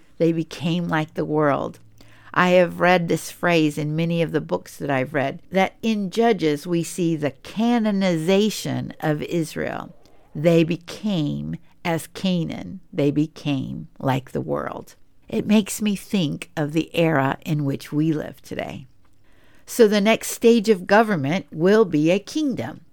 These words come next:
The only problem there is that when the king chooses to not follow the ways of the Lord, the nation follows as well. Israel's first king is Saul, and guess what tribe he's from? Benjamin. <laughs>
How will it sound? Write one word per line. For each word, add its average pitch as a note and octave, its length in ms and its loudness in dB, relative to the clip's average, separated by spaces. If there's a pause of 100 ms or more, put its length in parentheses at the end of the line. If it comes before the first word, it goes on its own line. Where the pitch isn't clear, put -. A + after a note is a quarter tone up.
(440)
The G3 120 2
only A3+ 280 4
problem A#3 640 2
there C#3+ 440 -2
is E3+ 140 -2
that F3 140 0
when G3 160 -2
the F3+ 100 -2
king D4 420 2
chooses F3 440 -4
to - 120 -8
not D#3 320 -2
follow D#3 420 4
the D#3 140 2
ways D3+ 380 2
of D3+ 140 -2
the D#3+ 100 4
Lord, C#3+ 540 -4
the D#3 100 0
nation D3 480 -2
follows C#3 640 -2
as C#3+ 300 -6
well. C#3+ 440 -6 (720)
Israel's A3+ 500 6
first C4 400 2
king D#3 240 -4
is D#3+ 120 -4
Saul, F#3+ 500 2 (260)
and G3 220 -2
guess F#3 260 4
what F#3 200 2
tribe F3 380 4
he's E4+ 300 -2
from? D3+ 380 -2 (380)
Benjamin. G3+ 1040 4
<laughs> - 60 -18